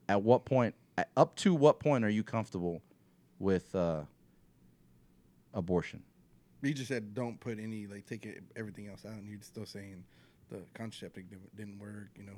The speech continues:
Speaker 1: Right.
Speaker 2: whatever. I mean, there's still scenarios. You're throwing in a scenario, so why
Speaker 1: Okay,
Speaker 2: can't all
Speaker 1: so,
Speaker 2: the other scenarios,
Speaker 1: okay, so whatever.
Speaker 2: you know?
Speaker 1: Then disregard that scenario. Then it was a couple that had unprotected sex, and nobody was on contraceptive, and they chose that they didn't want the child. At what point? I mean, you know that it doesn't matter, right? Whether there, whether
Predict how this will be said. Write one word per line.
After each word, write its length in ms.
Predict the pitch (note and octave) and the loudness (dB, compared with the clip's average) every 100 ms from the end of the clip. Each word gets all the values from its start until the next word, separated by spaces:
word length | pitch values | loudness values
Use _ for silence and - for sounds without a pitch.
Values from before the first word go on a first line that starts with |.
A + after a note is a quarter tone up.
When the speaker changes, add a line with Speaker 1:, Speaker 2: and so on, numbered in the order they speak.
| G2+ - - | -16 -14 -2
Speaker 1:
Right. 120 | F#2+ | 0
Speaker 2:
whatever. 280 | A2 G#2+ G#2+ - _ _ | 0 -6 -12 -18 _ _
I 40 | C3+ | -4
mean, 80 | B2+ | -4
there's 120 | A2+ | -2
still 320 | B2+ A#2+ G#2+ - _ _ _ _ _ - | -2 -2 -4 -10 _ _ _ _ _ -10
scenarios. 600 | - B2+ A#2 A#2 A2 G#2+ | -4 -4 -2 -4 -4 -6
You're 60 | |
throwing 280 | - C#3 B2 | -2 0 0
in 100 | A#2 | -4
a 40 | |
scenario, 440 | A2 A2 A#2 A2+ G#2+ | -4 -6 -4 -4 -4
so 140 | - | -4
why 100 | A2 | 0
Speaker 1:
Okay, 180 | G2+ A2+ | 4 6
Speaker 2:
can't 100 | F#2+ | 4
all 60 | - | 6
Speaker 1:
so, 60 | |
Speaker 2:
the 60 | G#2 | 6
other 120 | G2 | 6
scenarios, 400 | A#2+ A#2+ A#2 A2 | 2 0 2 4
Speaker 1:
okay, 100 | A2 | 4
so 100 | G2+ | 4
whatever. 360 | F#2 G2 F#2+ C#2+ | 4 4 4 0
Speaker 2:
you 60 | A2 | -4
know? 80 | A2 | 2
Speaker 1:
Then 180 | A2+ G2 | 2 4
disregard 480 | A#2 B2+ A2 A2+ | 0 0 4 6
that 120 | F#2+ F2+ | 4 0
scenario. 420 | - E2 D#2 C#2+ | -4 -4 -4 0
Then 180 | G2 G2+ | 4 6
it 60 | |
was 180 | G2+ F#2+ | 6 2
a 60 | G#2 | 4
couple 320 | A#2 A#2+ B2 | 4 4 2
that 120 | G#2+ | 2
had 160 | G2 F#2+ | 2 4
unprotected 560 | G2 G#2 A2 A2 A2+ | 4 2 2 2 0
sex, 260 | A2 A2 G2+ | 0 2 2
and 80 | F2+ | 4
nobody 220 | F2+ G2 | 4 6
was 120 | G#2+ | 4
on 140 | A2 A2 | 2 0
contraceptive, 640 | G#2+ G#2+ - G#2 - G2 | 0 0 0 0 2 -2
and 80 | F#2+ | 0
they 80 | F2 | -2
chose 240 | - F#2+ | 0 -2
that 120 | F2 | 0
they 80 | F2+ | -2
didn't 240 | F2 F2 D#2+ | 0 0 0
want 160 | E2+ | -2
the 60 | - | -4
child. 280 | - D2+ - | -4 -4 0
At 140 | G2+ | 2
what 260 | G2 A2+ - | 6 6 6
point? 300 | - B2+ A2 - - | 0 2 0 -6 0
I 40 | |
mean, 180 | B2+ C3+ - - - _ _ _ - | 4 4 2 -12 -20 _ _ _ -4
you 160 | C3+ | 2
know 160 | D#3 A3 | 4 6
that 140 | F#3 | 6
it 100 | C3+ | 6
doesn't 280 | A2+ A#2 G2 | 6 4 4
matter, 320 | G2 A#2+ F#2 | 6 6 6
right? 240 | E2 G#2 A2 | 4 4 6
Whether 220 | A2+ A#2 | 6 6
there, 320 | A2 A#2 A2+ | 6 6 6
whether 480 | G2+ A#2 A2+ G#2+ - | 4 6 6 6 2